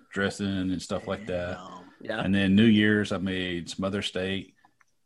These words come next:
Speaker 1: and, uh, mashed potatoes and
Speaker 2: Smothered steak sounds good.
Speaker 1: sauteed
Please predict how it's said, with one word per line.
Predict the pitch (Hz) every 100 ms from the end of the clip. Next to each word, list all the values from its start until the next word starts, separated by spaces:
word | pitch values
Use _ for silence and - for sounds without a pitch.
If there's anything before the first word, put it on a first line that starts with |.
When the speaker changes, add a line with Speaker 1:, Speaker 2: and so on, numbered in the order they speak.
| - _ 87
Speaker 1:
and, | 87 82 82 82
uh, | 85 82 80 80 82 _
mashed | 92 95 -
potatoes | 95 101 98 98 98 95 98 95 98 - -
and | 90 87
Speaker 2:
Smothered | 277 294
steak | - 214
sounds | - 226 190
good. | 120 143 _ _ _ _ -
Speaker 1:
sauteed | - 104 98 104 92